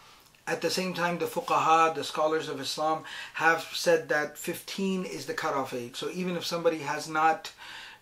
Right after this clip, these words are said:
um, experienced any of the physical signs of reaching the age of maturity by the age of fifteen, after fifteen, it will be mandatory without question on a person to start fasting. But usually the case is that people,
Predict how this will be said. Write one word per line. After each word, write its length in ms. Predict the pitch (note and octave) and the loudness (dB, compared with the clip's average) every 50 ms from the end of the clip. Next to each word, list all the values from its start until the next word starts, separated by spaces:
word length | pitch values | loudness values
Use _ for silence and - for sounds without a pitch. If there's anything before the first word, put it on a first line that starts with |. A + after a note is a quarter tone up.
| _ _ _ | _ _ _
um, 400 | - D3+ D#3 D3+ D3 C#3+ C#3 - - | 0 2 4 4 4 2 0 -4 -6
experienced 720 | - - - - - F3 F3 F3 F3 E3+ D#3+ - - D#3+ | -4 -4 -2 0 2 2 2 2 0 -2 -2 -2 0 -2
any 180 | D#3+ E3 E3 D#3+ | 0 0 0 -4
of 140 | D#3 - | -4 -4
the 100 | - D#3+ | -6 -8
physical 580 | D3+ - - G#3 G#3+ G3 - F#3 E3+ - D3 C#3+ | -8 0 2 2 4 4 2 -2 -2 -2 -4 -4
signs 440 | - - D3+ C#3 C#3 C#3 C#3 C3 C3+ | -4 -2 -2 -2 -2 -2 -4 -4 -4
of 160 | C3+ A#2 B2+ | -6 -6 -6
reaching 340 | D3 D3+ D#3+ - E3 D#3 C#3+ | -8 -8 -8 -8 -8 -8 -8
the 100 | D3 C#3+ | -6 -6
age 200 | C#3+ D3 C#3+ C3+ | -6 -6 -6 -8
of 80 | B2+ | -6
maturity 460 | C3+ C3+ A#2+ - - D#3+ D#3+ E3 F#3 F3 | -8 -6 -4 -2 0 0 0 0 -2 -4
by 140 | E3 C#3+ | -4 -4
the 140 | C#3 C#3 C#3 | -4 -4 -6
age 100 | D3 D3 | -8 -8
of 80 | C#3+ C3 | -8 -10
fifteen, 440 | - C#3 - - - F3+ F#3+ F#3+ - - - - - - | -10 -10 -10 -8 -6 -6 -6 -6 -6 -10 -14 -14 -12 -2
after 300 | D#3+ E3 F3 - - F3+ | 0 0 0 2 -2 -4
fifteen, 460 | - - C#3+ - - E3+ E3+ E3+ D#3+ | -4 -6 -12 -10 -8 -6 -6 -6 -6
it 240 | D#3+ - E3 D#3 D3+ | -6 -6 -6 -6 -4
will 120 | D3+ D#3+ D#3+ | -4 -4 -4
be 140 | D#3 D#3 | -4 -6
mandatory 640 | D3 C#3 C#3 C#3 C#3+ C#3 C#3 C3+ - D3 C#3+ D3 C#3+ | -8 -8 -6 -6 -6 -8 -8 -8 -4 -2 -2 -2 -2
without 420 | C3+ C3+ C#3 C3+ E3+ E3 D#3+ E3 | -2 -4 -4 -2 0 0 0 0
question 480 | - - C#3 C3+ - - - C3+ C3+ - - - - - - - | -2 -6 -8 -8 -8 -8 -8 -10 -10 -10 -12 -16 -16 -18 -12 -4
on 160 | - D#3 D#3+ | -2 -2 -2
a 40 | D3 | -2
person 360 | - - C#3+ C3+ - - C3+ | -2 -2 -4 -4 -4 -4 -6
to 120 | B2+ - B2 | -8 -8 -8
start 260 | - - C3+ A#2+ - | -6 -6 -6 -6 -4
fasting. 480 | - D3+ D3+ C#3+ - - - A2+ - - - - - - - - - - - _ - | -2 0 0 0 -2 -6 -10 -12 -14 -16 -20 -20 -20 -20 -20 -20 -20 -20 -20 _ 2
But 140 | E3 D#3+ E3 | 2 2 4
usually 500 | F3 F#3 F3+ - E3+ D#3 D3+ D3+ D3 C#3+ | 0 0 0 -2 -6 -6 -6 -6 -4 -4
the 100 | C#3+ C#3 | -6 -6
case 320 | - D#3 D#3+ D#3 D3+ - | -2 -2 -2 -2 -2 -6
is 120 | D#3+ C#3+ - | -6 -4 -4
that 160 | C#3 C3+ - | -4 -4 -4
people, 520 | - E3 E3 - D#3+ D#3 D3 D3 D3 - | -6 -8 -6 -4 -2 0 0 0 0 -2